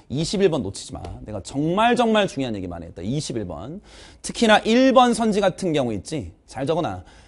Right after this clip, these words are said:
이십일 번의 일 번 선지가 평가 문제 선지에서 정말 더 많이 나올 수 있을 거야. 너 일 번 선지가 왜 틀렸는지 판단 안 되신다면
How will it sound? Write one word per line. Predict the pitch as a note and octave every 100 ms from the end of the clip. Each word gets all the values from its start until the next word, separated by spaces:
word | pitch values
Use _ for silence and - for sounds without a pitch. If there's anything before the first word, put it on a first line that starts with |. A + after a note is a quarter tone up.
| _ _
이십일 | D#3 F#3+ - A3+
번의 | G#3 G3+ G3+
일 | B3 C4+
번 | B3 A#3+
선지가 | A3+ G#3 E3 C#3+ E3+ C3 F2+ D#2 - _
평가 | - A3+ B3 A#3
문제 | G#3 G3 F3 F3+
선지에서 | F3 E3 D#3+ D3+ C#3
정말 | - A#2+ C3+ C3+
더 | - B2
많이 | D#3+ G3 G3+
나올 | B2+ G#2
수 | E2
있을 | -
거야. | - F2 -
너 | A#2
일 | F3 A3
번 | A3+
선지가 | G3 E3 D3
왜 | G#2 B2
틀렸는지 | - D#3+ C#3
판단 | C#3 D#3+ C3
안 | G#2
되신다면 | A2+ - A2+ C3+ G#3